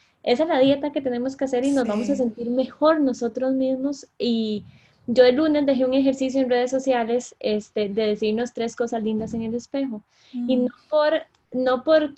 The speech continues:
Speaker 1: que, con quedar conformes y con esto diciendo, no es que no podemos mejorar nuestra imagen corporal,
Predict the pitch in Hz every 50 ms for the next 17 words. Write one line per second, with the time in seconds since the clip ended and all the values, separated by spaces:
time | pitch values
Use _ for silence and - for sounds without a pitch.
0 | - _ - - 269 254 247 - - - 247 240 233 - 240 214 226 233 - 294
1 | 285 269 277 - 294 277 269 269 277 269 254 254 233 220 214 208 - - 254 254
2 | 254 277 262 254 247 233 233 233 - - 277 269 262 254 - 254 254 262 269 262
3 | 262 247 208 214 196 190 190 220 240 254 254 - 214 202 196 190 190 196 214 240
4 | 247 - 247 226 214 - 196 180 185 185 214 294 330